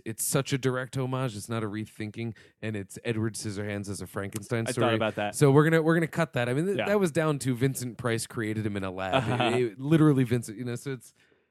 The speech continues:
Speaker 1: it's not quite what we're doing here.
Speaker 2: Well, I'll, I'll hit you with one that is along those lines for,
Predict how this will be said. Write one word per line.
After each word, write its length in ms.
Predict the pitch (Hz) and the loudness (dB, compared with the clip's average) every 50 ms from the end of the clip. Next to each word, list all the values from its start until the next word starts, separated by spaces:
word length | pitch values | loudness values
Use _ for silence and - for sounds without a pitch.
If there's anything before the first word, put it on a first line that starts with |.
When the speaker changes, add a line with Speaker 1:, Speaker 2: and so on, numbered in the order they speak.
| _ _ _ _ _ _ _ _ _ _ - 147 - | _ _ _ _ _ _ _ _ _ _ -16 -12 -4
Speaker 1:
it's 200 | - 151 139 - | -2 -2 0 2
not 280 | 180 180 175 165 - - | 2 0 0 0 -4 -10
quite 380 | - - 151 160 156 151 143 107 | -4 0 4 6 6 6 4 0
what 180 | 113 117 110 85 | -4 -8 -6 -4
we're 100 | 104 110 | -6 -6
doing 360 | 104 104 98 92 92 90 87 | -4 -4 -6 -6 -6 -8 -8
here. 300 | 85 92 85 80 82 85 - | -10 -10 -10 -10 -12 -8 0
Speaker 2:
Well, 140 | 139 156 160 | 2 4 4
I'll, 360 | 175 165 131 139 - - - | 4 2 -2 -4 -6 -6 -6
I'll 160 | - 165 202 196 | -2 0 2 2
hit 160 | 190 180 160 156 | 2 0 0 0
you 100 | 160 151 | 0 0
with 140 | 143 135 - | 0 0 0
one 220 | 131 135 135 131 | -2 -2 -2 -2
that 200 | 131 127 127 110 | -2 -2 -2 -2
is 280 | 120 123 123 117 104 127 | -2 -2 -2 -4 -4 -6
along 400 | - 123 123 123 123 123 120 117 | -2 0 2 4 4 4 2 2
those 200 | 113 110 110 98 | 2 2 2 0
lines 480 | 107 107 107 107 104 101 98 92 - - | -2 -4 -4 -4 -4 -6 -8 -10 -12 -12
for, 260 | - 107 101 98 92 | -10 -8 -8 -10 -10